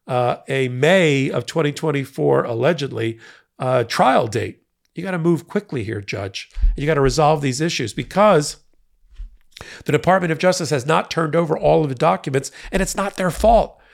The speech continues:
because they need the protective order in place in order to do it. Same protective order that, uh, similar to what Judge Chutkan is about to enter in the District of Columbia in the bigger,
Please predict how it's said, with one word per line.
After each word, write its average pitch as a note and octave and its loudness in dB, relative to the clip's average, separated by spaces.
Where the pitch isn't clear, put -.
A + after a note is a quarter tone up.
because E3+ -2
they F3+ -2
need F#3 -2
the F3+ -6
protective E3 -4
order C#3 0
in C3 0
place D3 0
in - -8
order B2+ 0
to A#2 -6
do G#2 -4
it. - -10
Same E3+ 2
protective D3+ 0
order D3 2
that, C3+ 4
uh, C3 0
similar D3 2
to A#2+ 0
what B2+ -4
Judge - -4
Chutkan - -2
is B2 -4
about A2 -2
to - -10
enter A#2+ -4
in D#3 0
the C#3+ 2
District C#3 -4
of C3+ -6
Columbia A#2+ -2
in C3 0
the B2+ 2
bigger, C#3 2